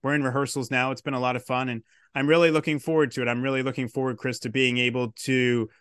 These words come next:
converse with my colleagues like you, which is always fun. And, you know, at the core of it, if we can bring some of the conversations that happen in the press box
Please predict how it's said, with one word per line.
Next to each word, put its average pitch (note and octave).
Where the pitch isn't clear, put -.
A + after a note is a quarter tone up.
converse D3+
with D#3+
my C3+
colleagues D3+
like B2
you, D3+
which C#3+
is A#2+
always C#3
fun. D3
And, C3+
you F3+
know, E3+
at F#3
the E3
core F#3
of F#3+
it, G3
if C3+
we F3
can F#3
bring F3
some D#3+
of C#3+
the C#3
conversations D3
that B2
happen B2+
in B2
the A2+
press D3
box C#3+